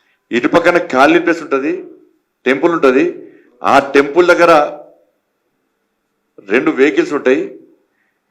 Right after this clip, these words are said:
మీ ఇంట్లో కుటుంబ సభ్యులతో పాటు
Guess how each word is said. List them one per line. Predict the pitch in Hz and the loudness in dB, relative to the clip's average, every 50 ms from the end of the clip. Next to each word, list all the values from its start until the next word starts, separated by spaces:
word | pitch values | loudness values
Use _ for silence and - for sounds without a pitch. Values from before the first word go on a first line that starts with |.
| _ _ _ _ _ _ _ _ _ _ _ 110 | _ _ _ _ _ _ _ _ _ _ _ -18
మీ | 107 117 123 143 165 175 175 175 180 - - - - | -8 -4 0 2 2 2 2 2 -2 -4 -10 -16 -14
ఇంట్లో | - 117 123 147 151 - 180 180 | -10 -8 -8 -8 -2 0 0 0
కుటుంబ | 180 - 135 131 147 151 160 165 | 0 -2 -4 -4 -2 2 2 2
సభ్యులతో | 165 165 165 165 165 170 165 165 165 | 4 4 2 4 4 4 4 4 4
పాటు | 165 165 165 165 165 180 185 180 - - - | 4 4 4 4 4 2 0 0 -2 -8 -14